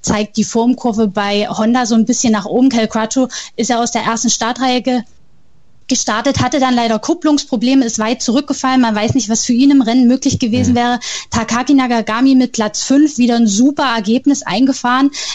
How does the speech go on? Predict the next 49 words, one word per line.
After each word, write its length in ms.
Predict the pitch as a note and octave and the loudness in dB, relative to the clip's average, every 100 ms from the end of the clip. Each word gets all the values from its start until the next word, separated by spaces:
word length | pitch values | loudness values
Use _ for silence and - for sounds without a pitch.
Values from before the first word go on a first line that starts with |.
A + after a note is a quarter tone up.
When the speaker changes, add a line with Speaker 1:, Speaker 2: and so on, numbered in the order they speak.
| - | -4
Speaker 1:
Ähm, 340 | A3+ A3 G#3+ | 0 2 2
wieder 220 | A#3+ D#4 D#4 - | 4 4 2 0
ein 220 | - C4+ C4+ | 2 2 2
Top-Ten-Platz. 880 | B3 B3 - B3+ D4 D4 C4+ C4+ - | -4 -4 0 2 2 2 -2 -2 -4
Also 160 | A3 | -2
er 180 | A#3 G#3 | -2 -2
war 160 | A3+ A3+ | -4 -2
in 120 | A3 | -4
dieser 300 | A3 A#3+ C#4 | -4 -2 0
Saison 420 | A#3 G3+ A#3+ B3 | 0 0 2 6
nie 160 | C4 D4+ | 6 4
schlechter 720 | - A3+ C4 - - A#3 - | 2 0 0 0 -2 -4 -4
als 320 | G#3+ G#3 - | -4 -4 -4
Zehnter. 580 | - A#3 C#4+ C#4 F3+ C4+ - - - | -2 0 0 0 -2 -4 -8 -16 -12
Er 140 | - | -4
ist 220 | A#3 - - - | -4 -4 -8 0
neben 300 | A3+ D4 D4 | 0 2 2
Joan 340 | C4 C4 B3 | 2 2 4
Mir 260 | B3 C#4 D4 - | 4 4 0 -6
eigentlich 200 | A#3+ B3+ | -2 0
der 120 | B3+ | -2
konstanteste 720 | A#3+ A3+ - A#3 D4+ D4+ - | -2 -4 -2 -4 -2 -4 -6
Fahrer, 400 | - G#3 A3+ C4+ | -4 -2 -2 -4
ist 100 | B3 | -4
jetzt, 160 | A#3+ - | -6 -4
glaub 140 | A3 | -4
ich, 160 | A3 - | -2 -4
auch 60 | - | 0
in 120 | A3+ | 0
der 140 | G#3+ | 2
W 80 | G#3 | 0
M 180 | - C4+ | 2 2
auf 160 | B3 | 0
Platz 260 | - A#3 - | -4 -6 -2
fünf. 300 | - B3+ B3+ - - - - | 2 2 2 -6 -6 -6 -6
Also 320 | A#3 A#3+ C4+ - - - | -4 0 -2 -2 -12 -2
die 100 | C4 | 0
Saison 460 | A#3 A3+ A3 D#4 C4+ | 2 2 2 2 2
hat 100 | C4 | 0
sich 160 | - | -2
doch 320 | D4 C#4+ - - - | -2 -4 -6 -14 -2
noch 180 | B3+ B3+ | -2 0
zum 220 | - B3 | 0 0
Positiven 500 | - C4 A#3+ A#3 G3 | 2 2 2 0 -2
entwickelt 420 | E3+ F#3+ G3 F#3+ | -2 -4 -2 -4
für 220 | - G#3 | -2 -2
Honda, 300 | G3+ G3+ G#3+ | 0 0 2
auch 180 | - A3+ | 0 0
wenn 340 | A3+ A3+ A3+ | 2 2 0